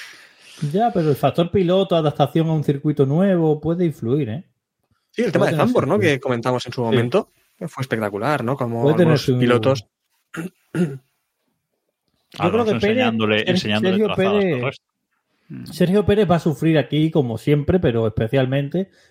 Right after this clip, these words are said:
Speaker 1: porque, mm, las bajas temperaturas, aunque al final no vayan a ser tan bajas, nunca le han ido bien, ¿eh? O sea, no, no me espero yo una gran carrera de Pérez.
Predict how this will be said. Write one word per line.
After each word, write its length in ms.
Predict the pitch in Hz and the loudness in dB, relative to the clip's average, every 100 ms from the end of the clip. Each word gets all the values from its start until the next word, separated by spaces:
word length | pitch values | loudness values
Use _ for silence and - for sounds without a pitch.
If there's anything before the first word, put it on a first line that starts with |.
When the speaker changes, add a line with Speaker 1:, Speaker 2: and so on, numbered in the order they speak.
| _ | _
Speaker 1:
porque, 600 | 139 127 127 123 120 113 | -2 -2 -2 -2 2 0
mm, 1200 | 110 104 107 107 104 _ _ _ _ _ _ _ 131 | 0 -6 -10 -12 -18 _ _ _ _ _ _ _ 0
las 140 | 127 | 2
bajas 260 | 151 147 175 | 2 2 2
temperaturas, 560 | 160 147 131 151 160 | 2 2 2 2 2
aunque 160 | 139 131 | 2 0
al 60 | 117 | -2
final 220 | 123 139 | -2 0
no 80 | 143 | 2
vayan 220 | 139 135 | 0 0
a 40 | |
ser 180 | 117 185 | 0 -2
tan 160 | 135 117 | 0 0
bajas, 360 | 131 - 165 - _ _ - | 0 0 -2 -4 _ _ -2
nunca 400 | 147 170 165 139 | 0 0 2 2
le 100 | 131 | 2
han 140 | 117 | 2
ido 180 | 113 98 | 0 0
bien, 260 | 98 98 | -2 -4
¿eh? 120 | 120 143 | -8 -10
O 40 | 131 | -4
sea, 180 | 120 | -2
no, 240 | 113 139 143 | 0 0 0
no 160 | 139 | 2
me 120 | 160 170 | 2 2
espero 320 | - 165 147 | 0 2 2
yo 160 | 139 139 | 2 0
una 340 | 127 131 131 | -2 -4 -2
gran 200 | 120 120 | -2 -2
carrera 340 | 117 113 113 107 | -2 -2 -2 -2
de 80 | |
Pérez. 240 | 107 - | -4 -8